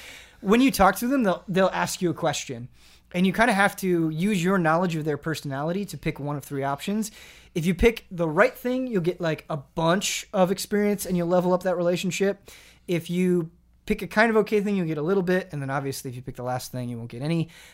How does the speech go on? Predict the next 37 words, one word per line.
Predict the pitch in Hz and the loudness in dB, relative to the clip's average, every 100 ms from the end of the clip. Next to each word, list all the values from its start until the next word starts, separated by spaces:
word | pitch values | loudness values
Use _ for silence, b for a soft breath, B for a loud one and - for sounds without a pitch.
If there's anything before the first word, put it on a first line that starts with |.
| B | B
Um, | 180 170 165 151 - _ _ _ _ _ _ - - | 0 4 4 2 -4 _ _ _ _ _ _ -20 0
and | 208 208 202 190 - b b b b _ _ | 4 6 6 2 -2 b b b b _ _
when | 175 180 240 | 0 2 4
you | 294 285 254 233 214 190 | 4 4 4 2 -2 -4
get | 190 - | -4 -2
to | - | -2
their | 214 202 | 2 2
point | - 190 202 | 2 0 2
where | 185 | 2
they, | 170 | 2
you | 165 170 | 2 -2
can | 160 135 | -2 -2
rank | 143 185 196 | 2 2 2
up | 185 | 2
that | 165 | 2
relationship, | 165 151 151 147 135 135 123 | 2 0 0 -2 -4 -4 -6
you | 151 | -6
can | 160 | -4
go | 160 | 0
and | 170 | 0
have | 160 151 | 0 -2
little | 170 160 156 _ - | -2 -2 -4 _ -12
conversations | 170 160 147 156 135 143 | -6 -4 -2 -4 -6 -8
with | 127 113 | -10 -14
them. | 107 104 B B - | -16 -20 B B -8
And | 226 | -4
some | 370 | 0
of | 440 | 2
these | 330 | 4
are | 359 | 2
really | 320 | 0
charming. | 226 247 180 131 120 | 0 2 2 0 -2
Uh, | 196 180 175 | 4 6 6
some | - 233 | 4 2
of | 240 | 2
these | 202 226 214 170 | 2 2 2 0
are, | 190 185 175 170 160 | 4 6 8 6 2